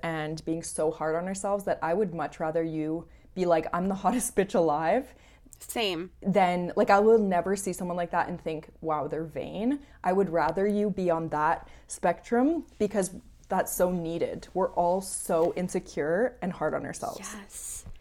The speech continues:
Speaker 2: I love that you said that, because it's almost like we're sc-, and I think women too, just because of societal norms and just, like, what's been going on for so long, that we're afraid to showcase that and to
Speaker 1: Mm-hmm.
Speaker 2: admit that we're confident, and we don't wanna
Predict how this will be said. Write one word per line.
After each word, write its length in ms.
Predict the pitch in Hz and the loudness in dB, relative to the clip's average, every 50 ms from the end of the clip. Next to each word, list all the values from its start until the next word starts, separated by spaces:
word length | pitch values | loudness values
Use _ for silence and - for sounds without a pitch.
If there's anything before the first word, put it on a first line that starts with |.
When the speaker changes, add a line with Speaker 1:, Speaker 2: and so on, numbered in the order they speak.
| - - - - | -20 -20 -16 -8
Speaker 2:
I 160 | 190 208 202 190 190 190 208 | -6 -6 -6 -6 -10 -14 -6
love 300 | 214 196 196 196 214 226 | -2 2 2 2 2 0
that 200 | 254 254 - 233 226 | -4 -8 -6 -6 -6
you 80 | 208 | -6
said 280 | - - - 196 180 - | -8 -8 -8 -8 -6 -4
that, 240 | 190 196 208 208 - | -4 -4 -4 -4 -6
because 640 | 214 - - - 226 208 208 202 196 185 - - - - - - - - - | -12 -12 -10 -8 -6 -4 -4 -4 -6 -8 -10 -12 -14 -18 -20 -20 -20 -20 -12
it's 140 | - 226 - | -10 -6 -4
almost 260 | - 220 247 269 - | -2 -2 -2 -2 -2
like 160 | 330 302 - | -4 -4 -2
we're 140 | 226 226 220 | 0 -2 0
sc-, 320 | 220 - - - - - - | 0 0 -4 -4 -6 -8 -8
and 100 | - 220 | -6 -4
I 60 | 214 214 | -4 -4
think 280 | - - 220 247 247 | -4 -4 -6 -6 -6
women 380 | 202 185 185 190 196 196 202 190 | -6 -6 -6 -6 -4 -6 -6 -6
too, 420 | - - - 277 277 196 190 180 | -6 -6 -2 -2 -2 -2 -4 -6
just 200 | - - 196 - | -6 -8 -10 -8
because 300 | - 208 - 208 190 185 | -8 -8 -6 -6 -6 -4
of 260 | 190 185 180 175 - - - - | -6 -6 -6 -8 -14 -20 -20 -14
societal 560 | - - 185 180 - 185 180 180 180 180 180 | -12 -10 -8 -4 -4 -2 -2 -2 -4 -4 -6
norms 480 | 185 185 190 202 196 196 220 226 220 214 | -6 -6 -8 -8 -6 -6 -6 -6 -6 -6
and 180 | 196 196 190 | -8 -8 -8
just, 220 | - 202 185 - - | -10 -10 -10 -10 -10
like, 160 | 190 185 - - - - _ - - - _ - - - - 190 | -12 -12 -12 -18 -20 -20 _ -20 -20 -20 _ -20 -20 -20 -10 -2
what's 240 | 202 202 196 - - | -2 -2 -2 -2 -4
been 200 | - 208 196 190 | -4 -4 -4 -4
going 300 | 185 - 180 180 180 185 | -4 -4 -4 -4 -2 -4
on 140 | 180 185 190 | -6 -6 -6
for 120 | 196 190 | -6 -8
so 180 | 185 - 185 180 | -6 -4 -6 -4
long, 320 | 180 185 170 170 170 202 | -4 -4 -4 -4 -4 -4
that 200 | 208 196 - - | -4 -4 -6 -4
we're 160 | - 196 196 - | -4 -4 -4 -4
afraid 680 | - 196 - - - - 196 180 180 175 180 185 - - | -4 -8 -8 -10 -8 -6 -4 -2 -2 -4 -4 -6 -8 -8
to 120 | - - 214 | -8 -8 -6
showcase 600 | - - - 190 170 170 - 196 170 170 - - | -6 -4 -2 -2 -2 -2 -4 -6 -6 -6 -6 -6
that 340 | - 175 175 185 196 214 - - | -4 -4 -2 -2 -4 -6 -8 -6
and 160 | 202 185 - | -6 -4 -4
to 60 | 180 | -2
Speaker 1:
Mm-hmm. 80 | 170 202 | -2 -2
Speaker 2:
admit 440 | 185 175 180 180 180 180 190 - - - - | -2 -2 -4 -4 -2 -2 -4 -4 -6 -12 -8
that 180 | - 196 180 - | -6 -6 -4 -4
we're 120 | 202 202 | -6 -6
confident, 600 | - - 208 208 208 - 226 226 226 220 220 - | -4 -4 -4 -4 -4 -4 -6 -4 -4 -4 -4 -4
and 200 | - 185 180 180 - - - - - - | -4 -4 -4 -6 -8 -12 -20 -20 -8 -4
we 100 | 226 208 | 0 0
don't 160 | 226 226 196 | 2 0 0
wanna 440 | 185 190 190 190 190 190 185 185 | 0 0 0 0 0 -2 -4 -4